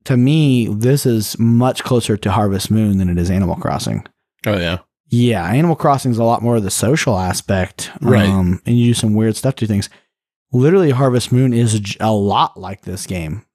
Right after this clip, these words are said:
Speaker 1: And I, like I said, I always really enjoyed those games. Um, but you eventually, you know, can marry and have kids. You can, you can raise cows and have babies and sell the babies and, and grow crops and collect the crops. I actually think this is a more complicated or more,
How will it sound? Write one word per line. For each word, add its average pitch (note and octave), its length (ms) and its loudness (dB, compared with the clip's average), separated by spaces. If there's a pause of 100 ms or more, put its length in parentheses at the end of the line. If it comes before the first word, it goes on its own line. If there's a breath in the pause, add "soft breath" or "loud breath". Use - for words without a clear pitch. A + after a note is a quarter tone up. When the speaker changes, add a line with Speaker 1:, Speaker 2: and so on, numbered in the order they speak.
(100)
Speaker 1:
And A2 160 -2
I, E3 240 0
like B2 120 -8
I A2+ 60 -8
said, B2+ 160 -2
I F3 140 2
always B2 240 0
really A2 180 0
enjoyed C3 360 -2
those F#2 180 -6
games. E2 400 -8 (100)
Um, A#2 500 0 (840)
but C#3+ 240 0
you C#3 300 2 (600 soft breath)
eventually, C3+ 400 0
you B2 120 2
know, A2 100 -2
can A#2 240 2
marry G#2+ 320 0
and G#2 120 2
have G#2+ 240 -4
kids. G2+ 500 -2
You G#2+ 140 0
can, G#2 480 0 (880 soft breath)
you C#3 200 2
can B2+ 180 0
raise B2 320 0
cows A2+ 360 0
and A2+ 80 2
have A2+ 200 0
babies G#2+ 380 2
and G#2+ 120 0
sell A2+ 140 0
the G#2+ 100 2
babies G2 480 0
and, G2+ 360 2
and A2+ 160 0
grow A#2+ 160 0
crops G#2 540 -4
and A2+ 100 0
collect G#2+ 240 -4
the - 80 -4
crops. G2 420 -4
I A#2 100 0
actually D#3+ 220 -2
think D3+ 200 -2
this C3+ 140 0
is A#2+ 120 -2
a B2 60 4
more B2+ 300 2
complicated C#3 840 0
or A2 160 0
more, A#2 520 0